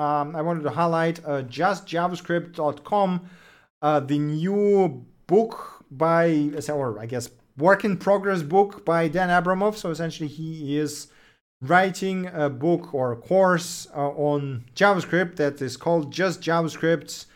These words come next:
And it's gonna be his mental model of how JavaScript works and how you can basically learn it. And you can basically le-, uh, join, uh, right now to learn it absolutely for free by giving your feedback, which, uh, actually sounds really cool.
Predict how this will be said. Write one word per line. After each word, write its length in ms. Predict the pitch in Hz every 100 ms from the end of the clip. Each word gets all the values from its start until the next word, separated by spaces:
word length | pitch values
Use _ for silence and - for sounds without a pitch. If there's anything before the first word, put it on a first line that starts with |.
| _ _ _ _ _
And 240 | 160 175 165
it's 100 | 165
gonna 220 | 165 156
be 180 | 143 147
his 640 | - 175 180 - - -
mental 320 | 160 165 151
model 520 | 147 147 151 151 151
of 100 | 127
how 260 | - 147 160
JavaScript 500 | 151 151 147 147 -
works 440 | 151 151 147 - _
and 240 | 139 131
how 360 | 113 - 156 156
you 200 | 147 139
can 320 | - 143 139
basically 500 | 127 131 123 117 131
learn 320 | 123 156 151
it. 260 | 143 147 - - - _ _ _ _
And 260 | 147 147 143
you 100 | 139
can 300 | 139 143 139
basically 540 | 135 135 135 139 135
le-, 420 | 131 135 147 139
uh, 40 | 135
join, 760 | 127 151 147 143 139 139 135
uh, 340 | 135 127 131 123
right 200 | 131 135
now 360 | 156 170 170 165
to 160 | 170
learn 240 | 139 139 135
it 100 | 131
absolutely 380 | 135 135 123 123
for 100 | 120
free 240 | 117 151
by 160 | 139 131
giving 260 | 127 127
your 120 | 123
feedback, 480 | 120 175 165 151 147
which, 260 | 131 127 -
uh, 200 | 131 123
actually 220 | 127 127
sounds 280 | 120 123 113
really 160 | 131 123
cool. 460 | - 196 196 170